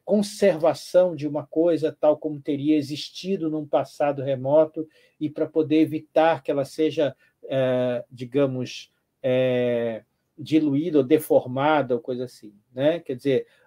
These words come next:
o pressuposto de uma ontologia, de um acontecimento ou de uma existência de alguma coisa que teria sido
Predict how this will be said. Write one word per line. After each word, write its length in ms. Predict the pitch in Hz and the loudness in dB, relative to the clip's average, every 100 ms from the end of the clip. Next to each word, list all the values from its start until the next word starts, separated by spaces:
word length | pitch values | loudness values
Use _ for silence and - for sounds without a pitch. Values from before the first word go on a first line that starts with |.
| - | -4
o 140 | 147 135 | -4 0
pressuposto 880 | 180 190 - - - 185 202 202 | 4 4 2 -6 4 6 6 0
de 120 | 156 160 | -8 -4
uma 140 | 165 | -4
ontologia, 920 | 160 185 185 160 131 127 175 196 151 | -2 0 2 0 0 -6 -6 0 0
de 180 | 120 151 | 0 -2
um 240 | 135 139 | -2 -6
acontecimento 1080 | 143 160 143 123 - 147 135 170 185 160 131 | -8 -8 -4 -6 -6 -6 -4 -2 -2 -4 -6
ou 180 | 147 143 | -4 -4
de 140 | 131 156 | -2 -2
uma 300 | 160 151 139 _ - | 0 -4 -6 _ 4
existência 1000 | 185 156 170 - - 190 220 208 - 143 | 4 4 0 -10 -2 0 0 -2 -2 -2
de 120 | 127 | 0
alguma 340 | 143 139 147 135 | -2 -2 -6 -4
coisa 320 | - 131 135 | -2 -2 -4
que 100 | - | -6
teria 300 | 156 143 143 | -2 0 -2
sido 360 | - 143 131 | -4 -8 -8